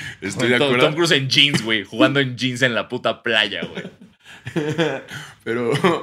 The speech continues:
Speaker 1: hay muchos deportes, güey, que son muy, muy chidos en Juegos Olímpicos que no los has visto y es como,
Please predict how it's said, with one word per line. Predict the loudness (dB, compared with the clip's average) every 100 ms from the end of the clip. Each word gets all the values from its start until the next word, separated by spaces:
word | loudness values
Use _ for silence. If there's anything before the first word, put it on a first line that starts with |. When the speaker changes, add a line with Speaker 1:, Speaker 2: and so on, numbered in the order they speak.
| -8 -4
Speaker 1:
hay | 0 0
muchos | 0 -2 0
deportes, | 0 0 0 2 0
güey, | 0 -2 -2
que |
son | -4 -2
muy, | 0 2 0
muy | -4 -2
chidos | 0 2 0 -4
en | -8
Juegos | -4 -2 -2
Olímpicos | -4 -6 -6 -6 -6
que | -6
no | -4
los | -4 -4
has | -6
visto | -8 -8 -8
y |
es | -8
como, | -10